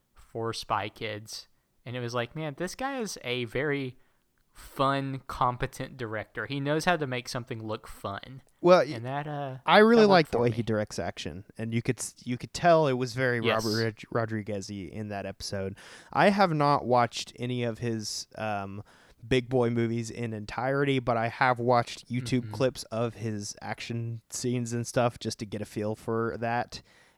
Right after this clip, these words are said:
Speaker 2: And I like it a lot. I wanna do a deep dive into his whole filmography, and I will at some point.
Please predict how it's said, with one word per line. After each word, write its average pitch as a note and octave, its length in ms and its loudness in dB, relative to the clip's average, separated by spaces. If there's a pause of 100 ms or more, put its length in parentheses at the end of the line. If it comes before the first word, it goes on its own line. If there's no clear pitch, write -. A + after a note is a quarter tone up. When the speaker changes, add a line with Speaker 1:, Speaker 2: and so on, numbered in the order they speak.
Speaker 2:
And A2 560 -4 (160)
I C3 120 2
like F3 320 4
it G#2+ 120 -2
a G#2+ 100 -2
lot. B2+ 280 4
I C3 60 6
wanna D3 420 4
do B2+ 240 4
a A#2 60 2
deep A2+ 260 -6
dive G#2 320 -2
into G#2+ 260 -4
his G#2+ 180 -6
whole G2 280 -4 (100)
filmography, E2+ 640 -10
and G2+ 120 -8
I G#2 60 -2
will G#2 260 -4
at - 100 -16
some - 160 -14
point. - 260 -14